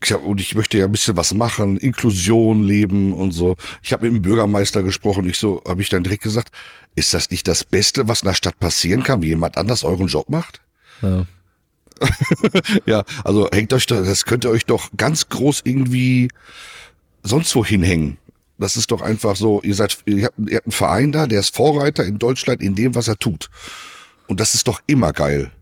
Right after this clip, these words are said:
Speaker 1: oder nicht? Das ist doch
Speaker 2: Ja.
Speaker 1: und was ihr da, äh, äh, schlachtet das doch von mir aus aus, ne, irgendwie. Und ihr habt doch keine Arbeit. Ein bisschen Unterstützung wäre schön. Vielleicht auch ein paar finanzielle Hilfen.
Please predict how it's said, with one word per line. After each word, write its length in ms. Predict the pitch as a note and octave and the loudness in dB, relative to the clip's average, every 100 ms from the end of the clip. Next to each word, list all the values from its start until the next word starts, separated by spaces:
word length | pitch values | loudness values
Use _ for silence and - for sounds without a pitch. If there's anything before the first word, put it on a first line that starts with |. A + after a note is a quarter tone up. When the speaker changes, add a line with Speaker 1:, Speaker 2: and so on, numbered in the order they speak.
| - | -20
Speaker 1:
oder 300 | - F#2+ E2 | -4 0 2
nicht? 320 | E2 E2 - - | 0 -2 -6 -8
Das 100 | - | -6
ist 140 | G#2 A2 | -2 0
doch 140 | F#2+ - - - - - - - - - - _ _ _ _ | -2 -6 -20 -20 -20 -20 -20 -20 -20 -20 -20 _ _ _ _
Speaker 2:
Ja. 260 | G#2+ G#2 G#2 - _ - G#2+ | -2 0 -2 -8 _ -8 -2
Speaker 1:
und 260 | G#2+ G2 | -2 0
was 160 | G#2+ - | -2 0
ihr 80 | G#2+ | 0
da, 120 | G#2+ | 0
äh, 160 | G2+ G2+ | 0 0
äh, 120 | F#2 - - | -4 -6 -6
schlachtet 440 | G2 C3 D3 D3 - | -2 0 0 -2 -2
das 140 | C3 | -2
doch 140 | - A#2 | -2 -2
von 200 | A#2+ A2 | -2 2
mir 160 | G#2+ | 2
aus 160 | F#2 - | 0 -4
aus, 420 | - F#3 G2 - E2 | -2 0 0 -2 -4
ne, 120 | B2 | -4
irgendwie. 500 | F2+ F2 E2 E2+ E2+ | -4 -4 -4 -4 -4
Und 160 | G#2+ G#2 | -4 -4
ihr 60 | |
habt 100 | C3+ | -4
doch 100 | - | -4
keine 240 | E3 F3+ D#3 | 0 0 2
Arbeit. 400 | E3 G2+ D#2+ - - - _ - - - _ - | 0 2 0 -2 -12 -20 _ -20 -20 -20 _ -6
Ein 80 | D3 | 0
bisschen 200 | F#3 E3+ | 2 2
Unterstützung 560 | D#3 C#3 D#3+ - G#2+ | 2 2 0 0 0
wäre 120 | D#2+ D#2 | 0 0
schön. 260 | G2 E2+ - _ | 0 -2 -4 _
Vielleicht 280 | - G3+ F#3 | -2 -2 2
auch 60 | E3 | 0
ein 80 | D#3 | 4
paar 220 | D#3 C#3 | 2 2
finanzielle 500 | - C3+ C3 C3 A#2+ | 0 -2 0 2 2
Hilfen. 380 | G#2 F2+ E2 | 2 0 -6